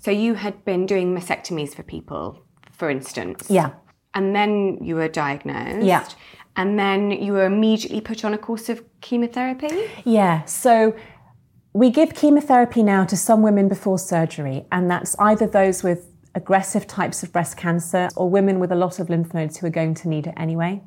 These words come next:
Speaker 2: We also give it to some women to try and shrink the tumour down so they don't need a mastectomy.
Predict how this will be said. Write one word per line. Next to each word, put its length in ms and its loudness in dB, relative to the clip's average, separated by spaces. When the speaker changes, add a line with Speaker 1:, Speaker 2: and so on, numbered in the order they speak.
Speaker 2:
We 120 4
also 220 6
give 160 4
it 100 2
to 80 -2
some 240 2
women 240 4
to 80 -4
try 220 0
and 100 2
shrink 320 -2
the 60 -2
tumour 300 0
down 340 2
so 100 -6
they 140 0
don't 280 0
need 200 -2
a 20 0
mastectomy. 720 -6